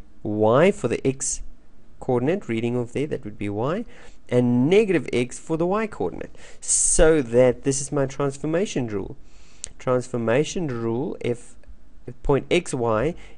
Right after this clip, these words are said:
is tra-, is rotated, rotated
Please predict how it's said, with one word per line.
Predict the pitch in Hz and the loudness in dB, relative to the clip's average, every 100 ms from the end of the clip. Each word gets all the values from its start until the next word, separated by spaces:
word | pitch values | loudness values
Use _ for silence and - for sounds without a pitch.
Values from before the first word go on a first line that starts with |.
| - | -4
is | 123 120 - | -2 -2 -4
tra-, | - - 127 127 127 127 127 131 131 - | -10 -8 -2 2 4 4 4 4 2 0
is | 120 117 110 | -2 -2 0
rotated, | 110 107 - 127 120 175 220 - - - - - - - - - - - - - - - - - | 2 2 0 -2 -2 -4 -6 -10 -14 -14 -14 -14 -14 -14 -14 -14 -14 -14 -14 -14 -14 -14 -14 -10
rotated | 113 110 110 - 147 151 147 196 214 202 | -2 0 0 4 4 4 -2 0 0 0